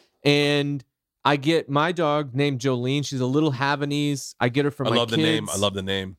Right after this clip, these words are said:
Speaker 1: It's Dolly Parton's
Speaker 2: Yeah, Dolly
Speaker 1: song.
Speaker 2: Parton's
Speaker 1: And then,
Speaker 2: song.
Speaker 1: uh, so I get it for my kids, and I'm like, "I don't know. My kids want this dog."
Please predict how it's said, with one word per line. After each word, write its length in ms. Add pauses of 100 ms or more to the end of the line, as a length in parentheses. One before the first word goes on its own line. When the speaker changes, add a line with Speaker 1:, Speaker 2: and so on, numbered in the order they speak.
(100)
Speaker 1:
It's 140
Dolly 260
Parton's 300
Speaker 2:
Yeah, 80
Dolly 180
Speaker 1:
song. 80
Speaker 2:
Parton's 260
Speaker 1:
And 180
then, 40
Speaker 2:
song. 20
Speaker 1:
uh, 200 (460)
so 200
I 60
get 160
it 60
for 60
my 120
kids, 280
and 60
I'm 100
like, 240
"I 140
don't 160
know. 160
My 120
kids 240
want 120
this 140
dog." 260